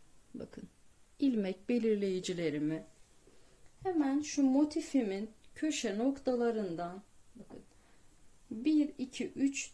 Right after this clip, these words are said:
dört motifimi de böyle ekliyorum. Muhakkak dördünü de ekleyin ki karışıklık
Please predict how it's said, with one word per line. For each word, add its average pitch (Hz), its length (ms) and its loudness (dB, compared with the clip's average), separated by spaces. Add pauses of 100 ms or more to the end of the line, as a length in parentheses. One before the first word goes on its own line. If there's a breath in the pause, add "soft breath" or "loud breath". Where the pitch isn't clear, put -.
(160)
dört 277 360 4
motifimi 247 760 2
de 196 300 2 (520)
böyle 262 280 0
ekliyorum. 190 680 -4 (4000)
Muhakkak 269 680 -2
dördünü 208 500 0
de 202 100 -2
ekleyin 214 760 -6
ki 185 420 -10
karışıklık 202 800 -10